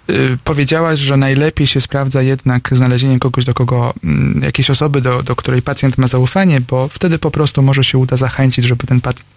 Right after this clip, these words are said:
pacjent zechciał się konsultować z lekarzem. A jak już będzie u lekarza, to znowu następna, e, szansa, że może się uda, e, zachęcić tego pacjenta do tego, żeby podjął regularne leczenie.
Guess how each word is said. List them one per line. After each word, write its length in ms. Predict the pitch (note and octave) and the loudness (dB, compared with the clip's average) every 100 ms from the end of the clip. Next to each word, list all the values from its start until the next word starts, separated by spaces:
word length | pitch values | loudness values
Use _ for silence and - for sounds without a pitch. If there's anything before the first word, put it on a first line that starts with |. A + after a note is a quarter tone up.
| _ | _
pacjent 360 | C#3 - C3 B2 | -6 0 0 2
zechciał 360 | C3+ A#2+ B2 A#2+ | -2 -2 -2 -2
się 120 | - | -2
konsultować 580 | B2+ A#2+ A#2+ A#2 A#2+ - | 0 0 0 0 -2 0
z 60 | |
lekarzem. 480 | B2 B2+ B2+ G3 A3 - - - - - - - | -2 0 0 2 0 -2 -8 -6 -6 -6 -6 -2
A 80 | |
jak 200 | F3+ G3+ | 0 0
już 100 | G3+ | 0
będzie 280 | F#3+ G3 G3 | 2 2 2
u 40 | F#3 | 2
lekarza, 600 | F3+ F3+ E3 E3 E3 E3 | 2 0 0 2 0 0
to 120 | - C#3 | -2 0
znowu 400 | C#3+ B2 A#2+ B2 - - | 2 2 -2 -4 -12 -4
następna, 800 | C3+ - C3+ B2+ B2+ A#2 A#2 A2+ | -2 0 0 0 0 0 0 -2
e, 300 | A#2+ A#2+ A#2+ | 0 0 0
szansa, 680 | - B2+ C3 A#2+ A#2 A#2 A#2 | 2 0 0 0 0 0 2
że 140 | A#2+ B2 | 2 4
może 300 | C#3 C#3 C3 | 2 0 -2
się 180 | - | 0
uda, 480 | A#2+ A#2 A2+ A2+ B2 - - - - - B2 B2 B2+ | 0 0 0 -2 -4 -4 -4 -2 -2 0 0 2 0
e, 40 | |
zachęcić 400 | B2+ A#2+ B2 B2 | 0 0 0 0
tego 200 | - B2 | 0 0
pacjenta 360 | B2 A#2+ A#2+ A#2 | 0 0 0 0
do 100 | A#2 | 0
tego, 200 | B2+ B2 | 0 0
żeby 160 | B2 A#2+ | 0 0
podjął 300 | B2 A#2+ A#2 | 0 0 0
regularne 420 | A#2 A2+ A2+ A2+ | 0 0 2 2
leczenie. 320 | A2 - B2+ | 0 0 -2